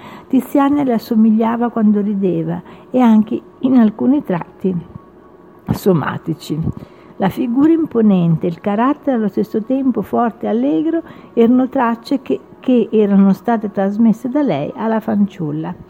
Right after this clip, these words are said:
Ancora adesso che i pensieri correvano come nastri d'argento, la ricorda con nostalgia, perché la nonna le era sempre vicino, con le sue raccomandazioni, la sua dolcezza e i suoi insegnamenti.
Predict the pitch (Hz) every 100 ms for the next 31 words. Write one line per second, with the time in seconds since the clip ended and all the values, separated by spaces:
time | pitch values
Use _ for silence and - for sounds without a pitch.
0 | - - - - 196 196 254 254 277 320
1 | - 330 233 214 214 202 - 240 233 208
2 | 220 208 208 214 196 185 175 185 185 196
3 | 202 208 214 196 220 226 302 320 330 339
4 | 330 - - - 220 233 - 247 240 233
5 | 226 220 220 202 - 220 208 190 165 165
6 | 180 - 208 185 220 226 247 254 269 294
7 | 311 - - - 220 220 226 - 262 233
8 | 240 226 220 - 185 185 185 180 - 262
9 | 247 240 226 185 - 202 190 190 196 -
10 | - 247 285 311 302 - - - 180 214
11 | 202 190 185 - 269 294 - 403 - 247
12 | - 185 180 175 - 180 170 160 156 160
13 | - 185 - -